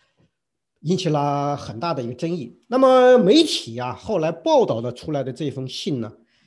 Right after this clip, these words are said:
还是他的修改稿啊，修改稿。也就是说啊，这个修改稿都已经是非常的厉害了。如果不是修改稿的话呢，这个，这个，这个请-，这封请愿信啊，在某个意义上啊，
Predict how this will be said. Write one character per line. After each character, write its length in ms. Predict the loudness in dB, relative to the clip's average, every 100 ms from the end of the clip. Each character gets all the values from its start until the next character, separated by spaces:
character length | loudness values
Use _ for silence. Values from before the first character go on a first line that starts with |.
| _ _ _ _ _
还 240 | _ -10 -8
是 120 | -10
他 220 | -10 -10
的 140 | -8
修 340 | -12 -6 -2 0
改 140 | -2
稿 200 | -4 -12 _ _
啊， 180 | -14 -14
修 180 | -8 -6
改 120 | -4
稿。 220 | -6 -12 _ _ _ _ _
也 160 | -8 -4
就 100 | -2
是 80 | 0
说 380 | 0 -2 -6 _ _
啊， 120 | -12
这 140 | -8
个 60 | -6
修 420 | -2 2 6 6
改 200 | 4 2
稿 280 | 0 -4 -4
都 160 | -6 -8
已 100 | -8
经 160 | -12
是 160 | -12 -14
非 400 | -10 -4 -2 -2
常 260 | -6 -12
的 220 | -12 -14 -18 _ _ _ _ _ _ _ _ _ _ _ -18
厉 160 | -10 -8
害 160 | -8
了。 160 | -14 -16 _ _
如 160 | -6 -2
果 340 | -2 -2 -10 _ _ _ _
不 100 | -6
是 80 | -4
修 200 | 2 4
改 180 | 4 2
稿 260 | -2 -8
的 60 | -8
话 140 | -8
呢， 100 | -8
这 100 | -8
个， 100 | -10 -12 -12
这 120 | -8
个， 80 | -4
这 240 | -4 -4 -4
个 80 |
请-， 240 | -4 -8 -12 -8
这 100 | -4
封 160 | -4 -4
请 220 | -6 -8
愿 160 | -6 -6
信 240 | -4 -6
啊， 80 | -6
在 100 | -6
某 180 | -6 -8
个 120 | -12
意 60 | -12
义 100 | -12
上 200 | -12 -16
啊， 120 | -18